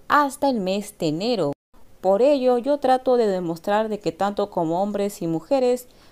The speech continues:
pueden ser víctimas de malos tratos". La señorita Poi no dijo la verdad, no dijo toda la verdad. Sin embargo,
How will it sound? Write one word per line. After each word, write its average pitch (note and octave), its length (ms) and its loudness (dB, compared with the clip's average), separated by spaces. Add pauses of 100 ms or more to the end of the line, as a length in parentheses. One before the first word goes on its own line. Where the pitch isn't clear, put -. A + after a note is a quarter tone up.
(200)
pueden C#4+ 260 4
ser C4+ 160 0
víctimas F#3 560 -2
de D3 80 -6
malos F#3+ 420 0
tratos". D#3 680 -2 (1080)
La E3 200 -2
señorita F#3 760 0
Poi A3 400 0 (360)
no C#4 200 2
dijo C#4+ 520 2 (140)
la D3 360 2
verdad, G3+ 500 0 (100)
no A#3 260 0
dijo D4+ 260 0
toda G#3+ 260 0
la F3+ 120 0
verdad. D3+ 400 0 (580)
Sin F3 260 -6
embargo, G3+ 640 0